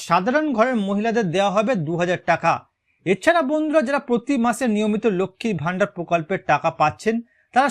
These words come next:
সকলেই জুন মাসে এক হাজার টাকা ও এক হাজার দুশো টাকা অ্যাকাউন্টে পাবেন। অর্থাৎ বন্ধুরা, যে সমস্ত মহিলারা বিগত দুয়ারে সরকার ক্যাম্পে লক্ষ্মীর ভাণ্ডার প্রকল্পে নতুন করে আবেদন করেছেন, তারা এই জুন মাসে লক্ষ্মীর ভাণ্ডার প্রকল্পের তরফ থেকে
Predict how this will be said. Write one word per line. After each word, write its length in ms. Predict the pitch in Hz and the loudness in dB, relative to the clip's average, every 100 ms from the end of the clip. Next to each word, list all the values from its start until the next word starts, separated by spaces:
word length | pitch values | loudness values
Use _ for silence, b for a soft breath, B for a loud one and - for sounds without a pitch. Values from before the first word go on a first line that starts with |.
| - | 2
সকলেই 380 | 247 247 311 302 | 0 2 0 0
জুন 160 | 196 220 | 0 0
মাসে 240 | 214 220 202 | -2 0 0
এক 140 | 160 | 0
হাজার 220 | 190 202 202 | 0 -2 0
টাকা 200 | 214 202 226 185 | 0 0 0 0
ও 60 | 160 156 | -2 0
এক 160 | 170 185 | 0 -2
হাজার 200 | 180 147 | -4 -2
দুশো 240 | 226 240 240 202 | -2 -4 -2 0
টাকা 160 | 208 | 0
অ্যাকাউন্টে 540 | 175 156 170 165 160 170 | 0 -2 -2 -2 -2 -2
পাবেন। 460 | 160 143 165 175 143 - - | 0 2 0 -2 -4 -8 2
অর্থাৎ 380 | 170 - - 330 247 | 2 2 2 2 2
বন্ধুরা, 300 | 277 269 294 | 0 2 0
যে 160 | 170 226 | 2 0
সমস্ত 400 | 247 233 247 - 214 | 2 0 0 0 0
মহিলারা 400 | 180 180 208 226 214 | 2 2 2 2 2
বিগত 380 | 165 185 208 220 156 | 0 0 0 0 0
দুয়ারে 260 | 160 190 196 | 2 2 0
সরকার 320 | 196 190 208 - | -2 0 0 0
ক্যাম্পে 340 | 175 170 185 190 | -2 0 0 0
লক্ষ্মীর 440 | 160 175 - 180 | 0 -4 -2 -2
ভাণ্ডার 340 | 156 175 180 160 | -2 -2 -2 -4
প্রকল্পে 400 | 170 151 170 180 170 165 | -4 -2 -2 0 -2 -4
নতুন 240 | 170 220 | -2 -2
করে 220 | 202 185 185 | 0 0 0
আবেদন 360 | 151 165 175 175 | 0 -2 -4 -6
করেছেন, 420 | 160 156 151 226 240 b b b - | -4 -4 -2 -4 -6 b b b 0
তারা 260 | 190 269 269 | 2 0 -2
এই 160 | 202 220 170 | -2 0 0
জুন 200 | 143 214 214 202 | -2 -2 0 0
মাসে 240 | 202 247 | -2 -2
লক্ষ্মীর 420 | 208 175 - - 180 | -2 -2 -4 -4 -2
ভাণ্ডার 360 | 147 175 185 - | 0 -2 -2 -4
প্রকল্পের 420 | 156 165 160 185 - | -2 -2 -2 -4 -2
তরফ 240 | 156 160 - | -2 -2 -4
থেকে 200 | 190 | -2